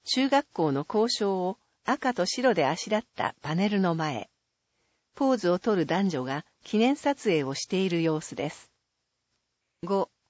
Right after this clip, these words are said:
舞台上で行われた劇の様子。男性三人が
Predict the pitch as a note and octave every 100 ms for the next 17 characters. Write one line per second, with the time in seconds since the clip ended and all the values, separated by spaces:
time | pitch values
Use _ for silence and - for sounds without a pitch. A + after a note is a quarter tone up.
0 | _ _ _ - G3 - C#4 D4 C#4+ C4+
1 | A#3+ A3+ F#3+ G#3+ G3+ F#3+ E3+ E3+ - D3
2 | - D3+ A#3+ A#3 D3 B2+ C3 C#3+ - -
3 | B2 - _ _ _ _ _ _ _ _
4 | - A3+ D4 - C#4+ - C4 C4 C4 A3+
5 | C3 D3+